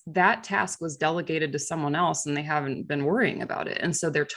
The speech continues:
totally out of touch and they don't know where they stand now. They don't know what the future looks like. It's really,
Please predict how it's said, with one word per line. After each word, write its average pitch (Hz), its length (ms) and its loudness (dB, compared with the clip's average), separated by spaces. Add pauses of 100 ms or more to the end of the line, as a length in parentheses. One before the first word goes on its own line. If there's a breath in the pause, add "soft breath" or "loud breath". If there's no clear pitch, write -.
totally 185 520 6
out 151 140 0
of 139 160 -4
touch - 420 0
and 143 80 0
they 143 80 0
don't 170 200 0
know 175 120 0
where 160 160 2
they 151 100 2
stand 147 500 0
now. 196 480 4
They 160 140 2
don't 147 180 -4
know 151 120 -4
what 139 160 -6
the - 80 -12
future 214 400 2
looks 190 280 0
like. 170 240 0
It's - 220 -8
really, 185 580 6